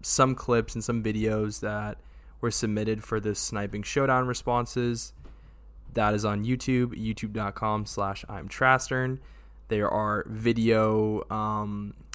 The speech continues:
timestamps, so if you're on a certain team, wanna see it, what we thought about your response, you can check that out.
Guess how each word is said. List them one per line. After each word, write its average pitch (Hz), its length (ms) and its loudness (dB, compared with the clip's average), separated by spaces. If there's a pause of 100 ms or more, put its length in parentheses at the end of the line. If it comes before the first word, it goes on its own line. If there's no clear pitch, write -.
(200)
timestamps, 127 720 2
so 101 320 0
if 98 120 -8
you're 104 240 0
on 101 100 -4
a 101 60 -6
certain - 300 -8
team, 107 360 -4
wanna 98 220 -2
see 107 240 -2
it, 98 100 -2
what 101 160 -6
we 110 100 -6
thought 101 240 -4
about 101 300 -8
your 107 180 0
response, 107 500 -2
you 107 40 -10
can 98 100 -8
check - 260 -6
that 104 180 -4
out. 113 240 0